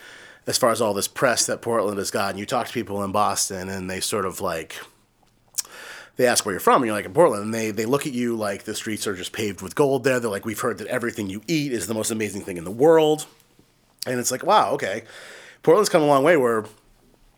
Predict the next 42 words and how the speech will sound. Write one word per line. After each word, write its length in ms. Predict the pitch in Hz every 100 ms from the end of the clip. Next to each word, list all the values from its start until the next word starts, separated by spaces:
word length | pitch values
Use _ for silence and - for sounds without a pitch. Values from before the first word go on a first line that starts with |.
| - -
people 240 | 160 165
in 80 | 131
major 260 | 135 131 123
metropolitan 480 | 123 - 135 117
areas 360 | 117 139 107 107
have 240 | 135 117
this, 280 | 113 104 -
they, 200 | 135 135
like, 120 | 123
look 160 | 120 160
at 60 | 151
me 80 | 123
like 160 | 113
I'm 140 | 113 104
insane. 360 | 92 156 139
Like, 120 | 107
"Why 260 | - 117 113
are 40 |
you 140 | 110 104
here 240 | 139 123
when 140 | 98 110
you 80 |
could 140 | 127 104
be 100 | 95
in 140 | 95
Portland? 440 | - 170 117 95 101
You're 140 | 101
a 140 | 95 92
crazy 400 | - - 208 139
person. 380 | 113 95 - 87
Why 160 | 107 139
would 100 | 139
you 80 | 139
ever 120 | 117
move 260 | 113 117 107
away 320 | 110 107 110
from 240 | 107 85
that?" 300 | 78 78 78 - - - - - - -
Uh, 320 | 110 101 98
so 120 | 147
I 60 | 156
guess 400 | 170 - -